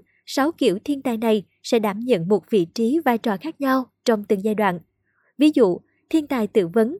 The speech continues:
và thiên tài phát minh sẽ luôn bận rộn tìm kiếm ý tưởng cho dự án tiếp theo. Điều này giúp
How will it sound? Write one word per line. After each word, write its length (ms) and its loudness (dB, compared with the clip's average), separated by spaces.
và 240 0
thiên 240 -4
tài 200 -2
phát 240 -8
minh 160 2
sẽ 160 2
luôn 220 -2
bận 260 2
rộn 320 2
tìm 140 2
kiếm 180 -2
ý 140 -4
tưởng 340 0
cho 180 -2
dự 180 -2
án 280 -6
tiếp 220 -2
theo. 300 -2
Điều 140 4
này 180 0
giúp 120 2